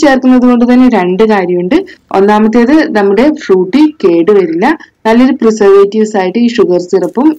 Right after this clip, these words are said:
lemon ജ്യൂസും act ചെയ്യും. അതുപോലെ തന്നെ നമ്മുടെ ഫ്രൂട്ടിക്ക് ചെറിയൊരു പുളിയും മധുരവും എല്ലാം വരുന്നതാണ്. അതുകൊണ്ട് lemon juice ചേർക്കുന്നത് ആ ടേസ്റ്റ് കൂടെ കിട്ടും. നന്നായി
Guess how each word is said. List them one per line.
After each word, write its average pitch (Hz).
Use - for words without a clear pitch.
lemon 165
ജ്യൂസും 185
act 175
ചെയ്യും. 202
അതുപോലെ 240
തന്നെ 269
നമ്മുടെ 262
ഫ്രൂട്ടിക്ക് 208
ചെറിയൊരു 214
പുളിയും 202
മധുരവും 196
എല്ലാം 196
വരുന്നതാണ്. 156
അതുകൊണ്ട് 185
lemon 175
juice 180
ചേർക്കുന്നത് 165
ആ -
ടേസ്റ്റ് 175
കൂടെ 156
കിട്ടും. -
നന്നായി 208